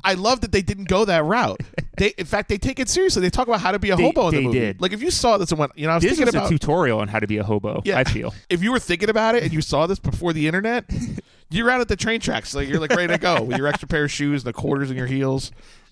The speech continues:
Speaker 2: Just make sure you sleep with them on your chest.
Speaker 1: Yeah, yeah. Not on your feet because is it easier to steal them that way? Like, I don't know.
Speaker 2: I feel this is never gonna get
Speaker 1: And
Speaker 2: done.
Speaker 1: why
Speaker 2: This
Speaker 1: would you, <laughs> why would you want them that close to your face? They
Speaker 2: I don't
Speaker 1: gotta smell. Like, if you're a hobo. <laughs>
Speaker 2: Does it matter?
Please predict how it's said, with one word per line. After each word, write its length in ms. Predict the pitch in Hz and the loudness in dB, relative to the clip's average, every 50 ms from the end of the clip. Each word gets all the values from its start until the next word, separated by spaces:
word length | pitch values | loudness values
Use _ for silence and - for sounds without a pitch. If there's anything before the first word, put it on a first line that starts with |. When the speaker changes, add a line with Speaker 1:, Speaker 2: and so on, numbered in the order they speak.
| - _ _ | -20 _ _
Speaker 2:
Just 160 | - - - | -18 -16 -10
make 140 | - 127 - | -8 -8 -8
sure 140 | - 135 131 | -6 -6 -4
you 80 | 131 | -4
sleep 200 | 120 - 147 131 | -4 -4 -4 -6
with 100 | 117 - | -6 -6
them 120 | - 120 113 | -6 -6 -4
on 140 | 113 113 113 | -4 -4 -4
your 80 | 117 | -6
chest. 440 | - - - - - - - - - | -6 -6 -8 -6 -6 -6 -6 -4 -2
Speaker 1:
Yeah, 120 | 165 170 | 0 2
yeah. 240 | 180 180 165 113 95 107 | 2 2 2 0 -2 -2
Not 200 | 123 143 156 165 | 0 0 0 0
on 80 | 175 170 | 0 -2
your 80 | 160 | -4
feet 340 | - - - 185 165 131 - - 123 - - 127 123 123 123 123 123 | -4 -4 -4 -4 -4 -4 -4 -6 -8 -4 -2 -2 0 0 0 0 0
because 1200 | 123 120 120 120 117 117 117 117 113 117 120 - - - - - - - - - - - - - | -2 -2 -2 -2 -2 -2 -2 -4 -6 -8 -10 -12 -14 -14 -16 -16 -16 -18 -18 -18 -20 -20 -14 -10
is 120 | - 135 127 | -8 -6 -6
it 60 | 139 | -4
easier 240 | 151 156 170 220 - | -2 -2 0 0 0
to 80 | 156 131 | -2 -2
steal 380 | - - - - 147 190 370 | -4 -4 -4 0 0 0 2
them 140 | 349 415 392 381 | 2 0 0 2
that 160 | 381 392 370 | 2 2 2
way? 300 | 392 415 415 415 415 415 | 2 2 2 2 0 0
Like, 160 | 392 330 - | -2 -2 -2
I 60 | - 190 | -2 -2
don't 160 | 220 226 220 | 0 0 0
know. 320 | 220 220 180 131 120 117 - _ | 0 0 0 0 -2 -4 -6 _
Speaker 2:
I 40 | - | -4
feel 140 | 175 170 | -4 -2
this 160 | 143 151 143 - | -2 -2 -4 -4
is 160 | 135 123 117 | -6 -4 -4
never 160 | 127 117 120 | -4 -4 -2
gonna 160 | 113 113 110 | -4 -4 -6
get 120 | 107 117 117 | -6 -8 -8
Speaker 1:
And 60 | - | -4
Speaker 2:
done. 100 | - 202 214 | -4 -2 0
Speaker 1:
why 120 | 214 247 | 0 0
Speaker 2:
This 60 | 262 277 | 0 0
Speaker 1:
would 120 | 254 220 | 0 2
you, 80 | 269 - - - | 2 2 2 0
<laughs> 80 | - - | -4 -6
why 180 | 180 - - - 359 | -12 -12 -6 -6 -6
would 140 | 370 - 233 | -6 -4 -8
you 60 | 320 277 | -4 -2
want 140 | 226 240 | -2 -2
them 120 | - 175 170 | -2 -2 -2
that 160 | 160 156 170 | -2 -2 0
close 180 | - 185 180 160 | 2 2 2 2
to 60 | - | 0
your 80 | 135 113 | -4 -6
face? 440 | - - - - 143 156 151 - - | -6 -8 -8 -4 -2 -2 -2 -2 -2
They 80 | 147 180 | -4 -2
Speaker 2:
I 20 | |
don't 100 | 190 208 | -2 0
Speaker 1:
gotta 260 | 165 180 185 170 139 | 2 2 2 2 0
smell. 500 | - - - 147 127 131 131 107 104 - _ - - - - - | -4 -6 -8 -4 -4 -2 -2 -2 -4 -8 _ -20 -20 -20 -4 -2
Like, 120 | 185 185 | 0 0
if 60 | 185 | 2
you're 140 | 196 214 202 | 2 4 4
a 40 | 156 | 4
hobo. 640 | 135 131 147 170 170 - - 220 247 - - - - - - - - _ - _ _ - - | 4 2 2 2 2 0 0 0 -2 -2 -4 -6 -10 -10 -14 -20 -20 _ -20 _ _ -20 -20
<laughs> 500 | - - - - - - - - - _ | -20 -20 -20 -20 -20 -20 -20 -20 -16 _
Speaker 2:
Does 120 | - 135 135 | -6 -6 -6
it 100 | 135 123 | -6 -6
matter? 380 | 107 107 113 143 180 196 208 | -4 -4 -2 -2 -2 -4 -6